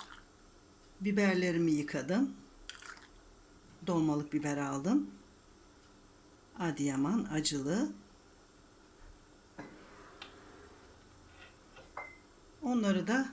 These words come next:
şoklayacağım kaynar suda. Kaynatmayacağım. Sadece şoklayacağım. Soğuduktan sonra poşetlere koyarak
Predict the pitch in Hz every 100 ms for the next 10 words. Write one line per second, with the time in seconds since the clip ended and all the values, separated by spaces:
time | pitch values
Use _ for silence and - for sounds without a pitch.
0 | - - - - - - - - - -
1 | - - - 285 285 190 156 160 160 165
2 | 180 165 156 151 - 151 202 285 - -
3 | - - 208 165 143 - 127 - 135 -
4 | - 247 170 139 208 196 220 214 156 135
5 | 180 240 277 - - - - - - -
6 | - - - - - - - - - -
7 | 339 202 196 - 190 185 - 190 190 190
8 | - 214 240 202 190 185 196 247 185 214
9 | 285 -